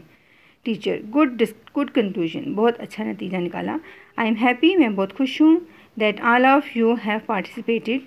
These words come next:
in this discussion, कि आप सब ने इस बहस के अंदर हिस्सा लिया। And have expressed yourself very well, और आप लोगों ने अपने ख्यालात का बहुत अच्छे से इजहार किया।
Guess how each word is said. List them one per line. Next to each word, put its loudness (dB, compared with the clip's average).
in 6
this 2
discussion, -8
कि -10
आप -4
सब -2
ने -4
इस -2
बहस 4
के -4
अंदर 0
हिस्सा -4
लिया। -2
And 2
have 2
expressed -4
yourself -2
very -4
well, -4
और -2
आप -2
लोगों -2
ने 6
अपने -2
ख्यालात -4
का -4
बहुत -2
अच्छे -10
से -4
इजहार -8
किया। -20